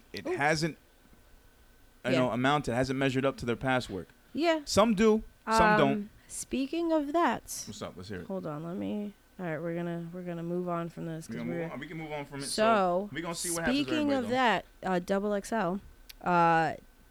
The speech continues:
Speaker 2: tweeted earlier, "P-, artist dropping tonight,"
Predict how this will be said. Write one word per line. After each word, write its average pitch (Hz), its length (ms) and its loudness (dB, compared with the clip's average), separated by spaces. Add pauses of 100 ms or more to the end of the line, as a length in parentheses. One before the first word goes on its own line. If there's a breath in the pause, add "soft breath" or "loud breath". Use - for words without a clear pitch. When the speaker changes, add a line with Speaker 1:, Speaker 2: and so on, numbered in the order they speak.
(100)
Speaker 2:
tweeted 190 360 2
earlier, 165 480 2
"P-, - 140 -10
artist 220 480 2
dropping 180 400 0
tonight," 165 480 -6